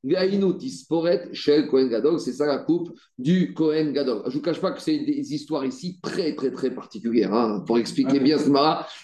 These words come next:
Speaker 1: j'ai pas trouvé plus satisfaisant que ce que je vous ai dit,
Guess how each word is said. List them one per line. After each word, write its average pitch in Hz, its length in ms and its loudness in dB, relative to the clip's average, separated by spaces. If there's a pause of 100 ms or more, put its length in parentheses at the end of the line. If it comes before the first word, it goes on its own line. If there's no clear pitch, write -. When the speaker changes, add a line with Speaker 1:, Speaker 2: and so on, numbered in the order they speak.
Speaker 1:
j'ai 135 120 2
pas 170 180 2
trouvé 156 340 2
plus 165 500 2
satisfaisant 151 640 -2
que 131 120 -4
ce - 40 -8
que 156 120 -2
je 127 100 -4
vous 139 140 0
ai 139 60 0
dit, 180 300 0